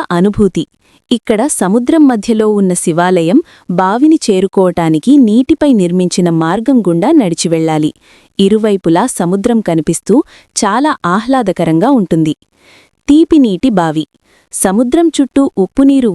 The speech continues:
ఉన్నా ఈ చిన్న బావిలో నీరు తీయగా ఉండటం ఆశ్చర్యం కలిగిస్తుంది. స్థానం: రామేశ్వరం రామరాధస్వామి ఆలయానికి సుమారు ఆరు కిలోమీటర్ల దూరంలో తంగచిమెడం వద్ద ఈ తీర్థం ఉంది. పౌరాణిక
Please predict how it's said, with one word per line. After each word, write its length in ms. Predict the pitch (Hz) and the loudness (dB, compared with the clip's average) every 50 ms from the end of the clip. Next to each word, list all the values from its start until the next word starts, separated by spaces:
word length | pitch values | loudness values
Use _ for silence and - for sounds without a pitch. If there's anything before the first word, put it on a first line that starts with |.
| 165 | 0
ఉన్నా 220 | 160 160 160 170 254 381 - _ _ _ _ - 262 | 0 0 0 0 0 -2 -4 _ _ _ _ 0 0
ఈ 20 | 277 262 - - | 0 0 0 0
చిన్న 220 | 262 254 285 339 381 359 247 208 | 2 4 4 4 4 2 0 0
బావిలో 360 | 190 180 175 175 165 180 233 277 262 220 | -2 -2 -2 -2 0 2 2 2 2 2
నీరు 240 | 202 220 262 311 302 - - 196 | 2 2 2 2 0 -2 -2 -4
తీయగా 380 | 190 190 220 262 262 294 269 233 202 | -2 0 0 0 0 0 0 0 0
ఉండటం 340 | 175 165 160 156 196 233 277 - - 175 175 | 0 0 -2 -2 -2 -2 -2 -4 -4 -4 -4
ఆశ్చర్యం 480 | 196 226 - - 277 262 240 226 208 185 185 | -4 -4 -2 -2 -2 0 0 0 -2 -2 -2
కలిగిస్తుంది. 580 | 160 160 156 170 - - - 170 160 160 156 - _ _ _ _ _ _ _ _ _ _ - - - | -4 -2 -4 -4 -6 -4 -2 -2 0 0 -2 -4 _ _ _ _ _ _ _ _ _ _ -16 -16 -12
స్థానం: 460 | - - 208 196 190 180 170 156 - _ _ _ _ _ _ _ - - 202 | -6 -2 -2 0 0 0 -2 -2 -4 _ _ _ _ _ _ _ -4 -2 -2
రామేశ్వరం 640 | 196 208 254 277 285 269 - 254 240 233 247 254 240 202 175 | 0 0 0 0 0 0 0 -2 0 2 2 2 2 2 0
రామరాధస్వామి 880 | 165 165 180 214 226 233 226 226 214 226 - - 208 190 185 190 190 175 165 160 | -2 0 0 0 0 0 -2 -2 -2 -4 -4 -2 -2 -2 0 0 0 0 0 0
ఆలయానికి 580 | 165 170 180 180 170 165 160 160 - - 240 330 - - - - _ - - | 0 0 0 0 -2 -2 -2 -2 -2 0 -2 -2 -2 -4 -14 -20 _ -8 -2
సుమారు 380 | - 262 269 294 311 320 330 - - 180 185 | 0 0 0 0 0 -2 -4 -4 -6 -4 -4
ఆరు 200 | 196 214 254 302 - - | -2 0 -2 -2 -2 0
కిలోమీటర్ల 600 | 247 233 240 240 240 233 226 - 220 208 208 190 170 156 | 0 0 0 2 0 0 0 0 -2 -2 0 -2 -2 -2
దూరంలో 400 | 165 170 165 165 160 156 165 214 339 - _ _ _ _ _ - 240 | -2 -2 0 0 0 0 0 0 -2 -4 _ _ _ _ _ -4 -2
తంగచిమెడం 640 | 240 269 311 359 339 - 262 233 202 180 180 175 165 165 160 | 0 0 0 0 0 0 0 0 0 0 -2 -2 -2 -2 -4
వద్ద 240 | 156 170 - - - - 240 233 | -2 -2 -4 -4 -4 -2 -2 -2
ఈ 20 | 220 - | -2 0
తీర్థం 340 | 175 170 165 165 - 254 285 269 196 | 0 0 0 0 0 2 2 2 2
ఉంది. 180 | 165 151 160 - _ _ _ _ _ _ _ _ _ _ _ _ _ - | 0 -2 -2 -4 _ _ _ _ _ _ _ _ _ _ _ _ _ -2
పౌరాణిక 540 | 233 226 262 320 330 339 339 311 285 - - | -2 0 0 0 0 2 2 2 2 2 0